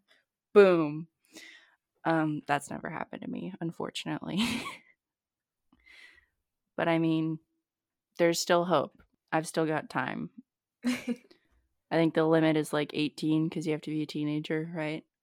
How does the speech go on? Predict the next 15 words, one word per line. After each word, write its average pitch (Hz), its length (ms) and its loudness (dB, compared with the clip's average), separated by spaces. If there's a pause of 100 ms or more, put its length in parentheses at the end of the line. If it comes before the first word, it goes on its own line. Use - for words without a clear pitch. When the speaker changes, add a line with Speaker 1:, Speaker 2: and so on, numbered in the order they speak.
(180)
Speaker 2:
Mm-hmm. - 1300 -2
Speaker 1:
<laughs> - 20 -12
That's 160 220 0
how - 160 6
it 90 60 -4
works. - 380 -6 (1400)
What 202 100 -6
do 254 60 0
you 269 80 2
think 277 360 -2 (100)
Peter 208 260 -2
Parker's 160 440 -2
personality - 580 -6
type - 260 -8
is? - 420 -12